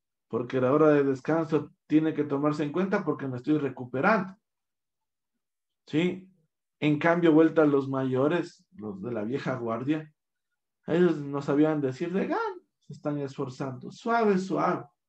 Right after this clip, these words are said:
Entonces ellos ocupaban la misma hora con cuarenta minutos, pero iban bajando despacito,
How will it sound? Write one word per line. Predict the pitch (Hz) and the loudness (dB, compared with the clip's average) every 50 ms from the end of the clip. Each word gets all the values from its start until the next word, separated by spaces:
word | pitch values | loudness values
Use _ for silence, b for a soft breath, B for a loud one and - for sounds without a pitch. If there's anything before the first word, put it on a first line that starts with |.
| _ _ _ _ _ _ _ _ _ _ _ _ _ _ _ _ _ _ _ _ _ _ | _ _ _ _ _ _ _ _ _ _ _ _ _ _ _ _ _ _ _ _ _ _
Entonces | - - 135 135 156 175 | -8 -4 2 4 6 6
ellos | 180 180 170 - - - - _ _ _ _ _ _ | 8 6 6 4 2 -4 -14 _ _ _ _ _ _
ocupaban | - 139 143 - 143 139 135 - 160 160 165 165 156 151 | -2 -2 -2 -2 -2 -2 2 4 4 6 6 4 4 2
la | 143 135 | 2 0
misma | 123 139 160 175 180 175 170 160 151 | 0 0 0 0 0 2 2 4 4
hora | 147 151 160 160 165 160 156 | 6 6 6 4 4 2 0
con | 151 139 135 131 | -4 -10 -10 -8
cuarenta | 127 127 127 131 135 147 147 147 170 170 | -6 -6 -4 -4 -4 -4 -4 -4 -4 -4
minutos, | 165 160 151 147 147 143 147 - 160 151 151 - _ _ _ _ _ _ _ _ _ _ _ _ _ _ _ _ _ _ _ - | -4 -4 -4 -4 -6 -6 -6 -6 -6 -6 -8 -10 _ _ _ _ _ _ _ _ _ _ _ _ _ _ _ _ _ _ _ -4
pero | 160 160 160 170 | -2 0 0 0
iban | 175 180 175 170 160 | 0 0 -2 -2 -2
bajando | 160 151 151 170 165 170 165 170 165 | -2 -2 -2 -4 -6 -4 -4 -4 -2
despacito, | 160 160 156 156 - 160 160 160 - - - - _ | -2 -4 -4 -4 -4 -6 -4 -4 -6 -6 -8 -10 _